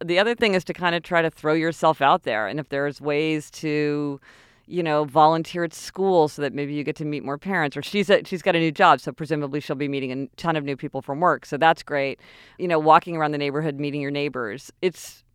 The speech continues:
hard to meet a lot of new people, um, but it's really important, and that's part of what makes you feel at home in your neighborhood, is if you feel like you're surrounded by people that you know and you're interested in seeing and care for.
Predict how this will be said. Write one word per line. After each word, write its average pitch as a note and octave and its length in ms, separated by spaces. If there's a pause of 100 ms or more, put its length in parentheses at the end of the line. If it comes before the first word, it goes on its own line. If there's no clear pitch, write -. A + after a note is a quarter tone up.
(100)
hard A3+ 440
to G3+ 100
meet D#3 160
a C3+ 60
lot C3 180
of B2+ 80
new C3+ 140
people, C#3 640
um, B2 420
but E3 260
it's D3+ 160
really E3+ 220
important, D3 400
and B2+ 100
that's B2+ 200
part C#3 180
of B2+ 80
what B2 120
makes B2+ 220
you C#3+ 120
feel C#3+ 320
at C#3+ 140
home C#3+ 500 (560)
in D#3+ 180
your D3 140
neighborhood, D3 560
is C#3+ 200
if D3 160
you C#3+ 80
feel C#3 220
like C3 220
you're C3+ 80
surrounded C3 360
by A#2 120
people B2+ 300
that G#2+ 200
you C#3 140
know B2+ 240
and C3 100
you're C3 120
interested C3 440
in B2 140
seeing B2+ 420
and C3 200 (180)
care C3 200
for. - 320